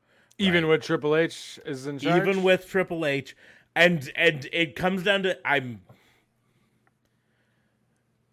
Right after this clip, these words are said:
Speaker 2: they ha-, they've, they've lost so much trust with me. It's gonna take
Speaker 1: Mm,
Speaker 2: a bit
Speaker 1: that's
Speaker 2: for them
Speaker 1: fair.
Speaker 2: to earn that trust back.
Speaker 1: It's only been a
Speaker 2: Right?
Speaker 1: week.
Speaker 2: Um, but they're going back to T V fourteen,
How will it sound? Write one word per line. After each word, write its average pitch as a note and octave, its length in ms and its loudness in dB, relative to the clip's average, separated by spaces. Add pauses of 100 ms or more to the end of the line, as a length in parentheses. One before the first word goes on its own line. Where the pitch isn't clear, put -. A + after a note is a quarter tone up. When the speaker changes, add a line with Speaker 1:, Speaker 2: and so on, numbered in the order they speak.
(800)
Speaker 2:
they D3 380 0
ha-, D3 360 2
they've, C3 440 0
they've B2+ 260 0
lost E3+ 400 2
so G3+ 140 2
much F#3+ 280 -2
trust F#3 400 -2
with E3+ 200 -4
me. D3 340 -6 (100)
It's C#3 220 -4
gonna C#3+ 200 -4
take D3+ 280 -4
Speaker 1:
Mm, D#3 40 -6
Speaker 2:
a D#3 60 -2
bit D3 220 -4
Speaker 1:
that's D#4+ 160 2
Speaker 2:
for C#3 80 0
them C3+ 120 0
Speaker 1:
fair. C#3 80 -8
Speaker 2:
to - 80 -12
earn C3+ 220 -4
that C3+ 180 -4
trust B2 400 -10
back. - 380 -10 (160)
Speaker 1:
It's F3 160 -4
only G#3 180 2
been F#3+ 120 4
a E3+ 40 4
Speaker 2:
Right? C#3 60 -2
Speaker 1:
week. A#2+ 220 -6 (880)
Speaker 2:
Um, A2+ 380 -2 (260)
but D#3 160 2
they're D3 120 6
going E3+ 340 6
back E3+ 240 2
to D#3+ 160 -2
T F3 240 -6
V D#3+ 160 -8
fourteen, D#3 840 -8